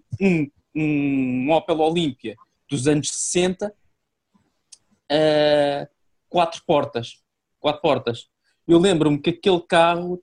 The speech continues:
tinha, a, o, o banco da frente era corrida, corrido, o que eu achava genial. No, norm-, normalmente estava sempre habituado a ver carros de dois bancos e aquele tinha um banco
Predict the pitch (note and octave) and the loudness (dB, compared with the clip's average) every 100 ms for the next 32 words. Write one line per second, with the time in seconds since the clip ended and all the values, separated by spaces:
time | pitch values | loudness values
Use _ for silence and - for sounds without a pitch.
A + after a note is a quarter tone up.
0 | _ F3 D3+ C3+ A#2+ - D3+ F#3 - D3 | _ -2 0 0 0 0 -2 -2 -2 0
1 | C#3+ C3 C3 C#3+ C#3 G3 F#3+ - F3+ F3+ | 2 0 -2 -4 0 0 2 0 0 0
2 | G3 G3 - _ F3 F3+ F3+ D3 C#3+ A#2+ | 0 -2 -8 _ 0 2 0 2 2 2
3 | A#2 A#2+ _ - D3 D#3 B2+ - _ _ | -2 -6 _ -12 -2 2 2 -2 _ _
4 | B2 D#3+ D3+ E3+ D3 D#3+ - E3+ D3 B2 | -4 2 2 2 2 2 2 2 2 2
5 | A#2+ - _ - C3 A#2+ _ _ D3+ C3+ | 0 -8 _ -8 -6 -6 _ _ -8 0
6 | C#3+ D3 - D3 D#3+ D3 D3+ D#3 D#3 D3 | 0 0 -2 0 2 4 2 2 0 -2
7 | D3+ E3+ D#3 D3 C#3+ D3+ C#3+ C#3 C#3+ - | -2 -2 0 0 0 0 0 0 -2 2
8 | D3+ D3 - - _ _ _ _ D3 D3 | 2 2 -4 -10 _ _ _ _ -4 2
9 | D3 C#3+ C3+ D#3 A2+ B2+ D#3+ D#3 - D#3 | 4 2 2 2 2 0 -2 -2 -2 -2
10 | - D#3+ D#3 D#3 D3+ D3+ C3+ D3 | 2 0 0 -4 -2 -2 0 -2